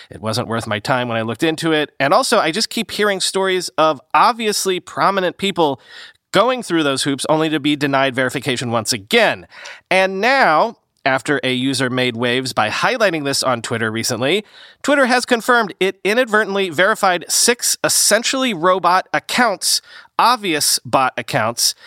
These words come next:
saying that the inauthentic accounts are now suspended and their badges have been removed.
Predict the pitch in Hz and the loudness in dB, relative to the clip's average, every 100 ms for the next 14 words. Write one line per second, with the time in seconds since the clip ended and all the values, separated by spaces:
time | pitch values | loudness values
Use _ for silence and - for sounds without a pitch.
0 | - - - 135 143 139 139 135 135 127 | -20 -8 -2 0 0 0 0 0 -4 -4
1 | - 180 170 180 165 156 143 170 160 - | 0 2 2 2 0 0 0 0 0 0
2 | - 143 135 120 - 117 - 202 196 190 | 0 0 0 -2 0 0 2 2 0 -2
3 | - 151 147 143 135 139 139 123 120 113 | 0 0 2 0 0 -2 -2 -4 -4 -4
4 | 110 110 139 240 175 101 - | -4 -2 2 2 2 -4 -14